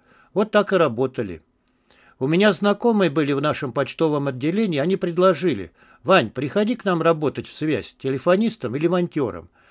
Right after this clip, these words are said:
А я говорю: "Разве сумею? Да ребята тут есть, они тебя подучат, а потом будешь работать". Стал я в связи работать в сорок первом году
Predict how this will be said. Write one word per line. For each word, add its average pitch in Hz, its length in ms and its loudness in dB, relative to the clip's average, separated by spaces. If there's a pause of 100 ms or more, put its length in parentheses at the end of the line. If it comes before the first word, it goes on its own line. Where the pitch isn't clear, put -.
(140)
А 135 140 4
я 208 120 8
говорю: 175 560 2 (600)
"Разве 170 360 6
сумею? 185 600 2 (480)
Да 175 100 6
ребята 220 420 4
тут 151 240 -2
есть, 131 300 -4
они 185 220 0
тебя 185 240 4
подучат, 185 580 0
а 139 60 0
потом 190 340 2
будешь 175 300 -2
работать". 117 560 -2 (420)
Стал 220 300 2
я 190 100 6
в - 60 0
связи 165 380 2
работать 139 500 -2
в - 20 -14
сорок 135 300 -4
первом 139 320 0
году 143 420 0